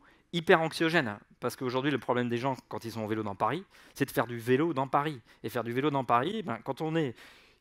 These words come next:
en hauteur, avec des vélos peu maniables, euh, c'est quand même pas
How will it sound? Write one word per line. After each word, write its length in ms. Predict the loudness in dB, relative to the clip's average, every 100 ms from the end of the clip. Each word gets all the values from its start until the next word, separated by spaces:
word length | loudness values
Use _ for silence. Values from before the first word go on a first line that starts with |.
| _ -20 _ _ _ 2
en 160 | 6
hauteur, 640 | 6 6 6 6 6 2 -4 -10
avec 220 | -2 0 2
des 100 | 4
vélos 300 | 4 4 2
peu 200 | 0 0
maniables, 560 | 2 4 6 6 2 -4 _ _ -8
euh, 180 | -8 -8 _ -16
c'est 160 | -14
quand 140 | -6 -4
même 100 |
pas 100 | 0